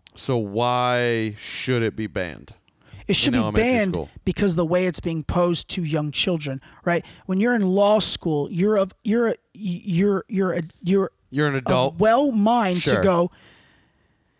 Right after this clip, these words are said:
Speaker 2: 'cause the way it's posed in law schools is ethics. The way it's posed in elementary schools is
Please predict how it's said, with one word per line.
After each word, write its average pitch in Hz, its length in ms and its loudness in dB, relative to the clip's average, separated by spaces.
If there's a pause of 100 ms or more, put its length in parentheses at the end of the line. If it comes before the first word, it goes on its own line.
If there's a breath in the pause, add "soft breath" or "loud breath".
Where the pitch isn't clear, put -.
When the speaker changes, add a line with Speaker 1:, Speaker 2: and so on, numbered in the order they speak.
(1200 soft breath)
Speaker 2:
'cause 247 200 0
the 226 80 2
way 262 180 2
it's - 160 0
posed 269 600 0
in 180 120 -2
law 214 340 2
schools 175 400 0
is 156 220 -2
ethics. - 680 -2 (160)
The 196 100 2
way 226 180 2
it's - 160 0
posed 277 720 0
in 202 160 -4
elementary 208 600 0
schools 175 480 0
is 165 320 0